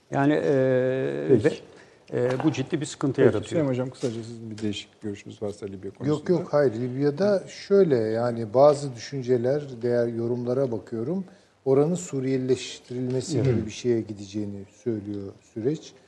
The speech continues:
Speaker 3: Buna pek ben
Speaker 1: Evet.
Speaker 3: Amerika Birleşik
Speaker 2: Yani
Speaker 3: Devletleri'nin
Speaker 2: bir,
Speaker 3: ikinci
Speaker 2: bir,
Speaker 3: defa
Speaker 2: birkaç
Speaker 3: bu
Speaker 2: nedenden aynen o da var.
Speaker 3: Değil.
Speaker 2: Evet.
Speaker 3: Ama başka bir
Speaker 2: Ben de
Speaker 3: şey
Speaker 2: öyle
Speaker 3: daha
Speaker 2: oldum.
Speaker 3: oluyor. Ona bir bakmamız lazım.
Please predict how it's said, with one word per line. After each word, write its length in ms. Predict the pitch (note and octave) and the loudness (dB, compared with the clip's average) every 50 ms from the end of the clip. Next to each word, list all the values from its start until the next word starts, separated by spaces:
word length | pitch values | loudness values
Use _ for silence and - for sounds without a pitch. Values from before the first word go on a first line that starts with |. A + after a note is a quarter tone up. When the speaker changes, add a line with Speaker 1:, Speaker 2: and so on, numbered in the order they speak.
| _ _ _ _ _ | _ _ _ _ _
Speaker 3:
Buna 160 | - E3+ F3 E3 | -2 0 0 0
pek 280 | E3+ D#3+ D#3 D#3 - | 0 -2 -4 -2 0
ben 140 | D3+ C3+ B2+ | 0 0 0
Speaker 1:
Evet. 280 | C3 D3 - - D3+ B2+ | -2 -4 -8 -6 -2 0
Speaker 3:
Amerika 380 | C3 C3 B2 - - C3 A#2 | 0 0 0 0 0 0 0
Birleşik 360 | A#2+ - A#2 A2 G2+ G#2 - - | 0 0 -2 -2 -4 -2 2 4
Speaker 2:
Yani 100 | B2+ A#2+ | 4 4
Speaker 3:
Devletleri'nin 420 | A#2+ A2+ - - - B2 B2 C3 | 4 2 -2 -2 -2 -2 -2 0
Speaker 2:
bir, 60 | C3 | 0
Speaker 3:
ikinci 200 | D3+ D3+ C3 B2 C#3 | 2 2 2 6 6
Speaker 2:
bir, 40 | E3 | 6
Speaker 3:
defa 260 | C3 - - C3+ C3+ | 6 6 6 6 8
Speaker 2:
birkaç 320 | C#3 F3+ F#3 - - - - - - - - - - | 10 10 10 10 8 2 -8 -12 -18 -18 -18 -6 2
Speaker 3:
bu 100 | B2+ C#3 | 8 8
Speaker 2:
nedenden 540 | C3+ B2+ C3 C3+ C3 C3 B2+ C3+ C3+ C3+ C3 | 10 12 12 10 10 10 10 10 10 8 8
aynen 320 | - C3+ C3 B2+ B2 B2 B2 | 8 8 8 10 8 8 8
o 140 | A#2+ A2 | 6 6
da 120 | G2+ G#2 G2 | 6 6 4
var. 80 | A#2 | 4
Speaker 3:
Değil. 240 | D3 C#3+ C3+ - E2+ E2 - - - - _ _ _ _ | 4 4 2 2 0 -2 -8 -14 -20 -20 _ _ _ _
Speaker 2:
Evet. 100 | A2+ G#2 G2+ - | -18 -14 -6 -2
Speaker 3:
Ama 240 | A#2+ D3 E3 C#3+ | 0 2 4 6
başka 300 | C#3+ C#3 B2+ - - G3 | 6 4 4 4 2 2
bir 40 | E3+ | 4
Speaker 2:
Ben 140 | D#3 C#3 C3+ | 4 4 4
de 40 | C3 | 4
Speaker 3:
şey 120 | B2 A#2 | 4 4
Speaker 2:
öyle 80 | A2+ A2+ B2+ | 6 6 6
Speaker 3:
daha 120 | B2+ B2+ | 6 6
Speaker 2:
oldum. 260 | B2 A#2+ A2+ G#2+ G#2+ G#2+ | 6 4 2 0 -2 -4
Speaker 3:
oluyor. 120 | A2 A2 A2+ | -4 -4 -4
Ona 200 | A#2+ A#2 A#2 A#2 - - C3 | -6 -6 -8 -8 -12 -12 -10
bir 180 | A#2+ A2+ G#2 | -10 -4 0
bakmamız 520 | A#2 A2+ A2+ - - A2+ A2 G#2+ G2+ G2+ A2 | 0 0 0 -2 -6 -8 -8 -10 -10 -8 -6
lazım. 420 | G#2+ G#2+ G#2+ A2 C#3 F#3 G3 F#3+ | -4 -4 -4 -4 -6 -6 -6 -6